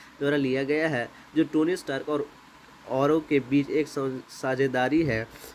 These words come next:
अमेरिकी सरकार व्यवसाय, व्यवसाय से बाहर किए जाने पर क्रोधित टॉम्स ने अपने कर्मचारियों को चितौरी तकनीकी को रखने के लिए राजी किया, जिसे वे पहले से ही परिमार्जन कर चुके हैं और इसका उपयोग उन्नति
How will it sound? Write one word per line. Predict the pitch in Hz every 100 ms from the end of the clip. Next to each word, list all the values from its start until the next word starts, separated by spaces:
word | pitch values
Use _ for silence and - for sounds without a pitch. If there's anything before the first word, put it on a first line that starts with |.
| - 143
अमेरिकी | 143 151 190
सरकार | 196 131 120 117 127 - - -
व्यवसाय, | 135 135 - 165 175 -
व्यवसाय | 139 139 143 143 - 151 180
से | - 143
बाहर | 131 135 151
किए | - 143
जाने | 139 135 139
पर | 127 117
क्रोधित | 139 143 127 139 - - - - -
टॉम्स | 147 170 170
ने | 156
अपने | 143 123 127
कर्मचारियों | - 135 135 139 143 160
को | 143
चितौरी | - 143 131 139 135 139 170 170 - -
तकनीकी | 143 135 143 147 143 - 180 196 - - -
को |
रखने | 143 135 160
के | 156
लिए | 131
राजी | 120 123 127 151
किया, | 156 147 117
जिसे | 131 - - 160 185
वे | 170
पहले | - 143 160
से | 160 143
ही | 135 139 - - -
परिमार्जन | 143 143 143 143 151 175
कर | - 147
चुके | - 143 170
हैं | 170 123 127
और | 123 147
इसका | 143 170 170 - -
उपयोग | 175 156 135 139 -
उन्नति | 139 151 151 160 151